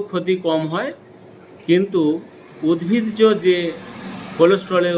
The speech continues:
উৎসগুলো, সেইগুলোকে কিন্তু এড়িয়ে যেতে হবে, তাহলেই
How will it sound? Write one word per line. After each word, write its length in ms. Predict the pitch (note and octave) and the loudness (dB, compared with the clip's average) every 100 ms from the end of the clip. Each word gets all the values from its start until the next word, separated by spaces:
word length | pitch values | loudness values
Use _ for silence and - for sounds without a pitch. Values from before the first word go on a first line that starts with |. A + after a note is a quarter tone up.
| D#3+ | -2
উৎসগুলো, 580 | D3+ - F3 C#3+ A#2+ A#2 - - - - - - | -4 -2 -2 -2 -4 -6 -8 -14 -16 -16 -16 -4
সেইগুলোকে 540 | D#3+ D#3 D#3+ E3 E3+ E3+ | 0 2 2 0 0 -4
কিন্তু 240 | D#3+ D3+ B3 A#3 | -2 -2 -4 -4
এড়িয়ে 240 | A#2 A2 G2+ | -2 -4 -6
যেতে 200 | G2 F2+ F#2 | -8 -12 -14
হবে, 180 | F#2 - - - - - - | -16 -18 -20 -20 -20 -20 -8
তাহলেই 340 | C3 C#3+ E3 | -2 0 0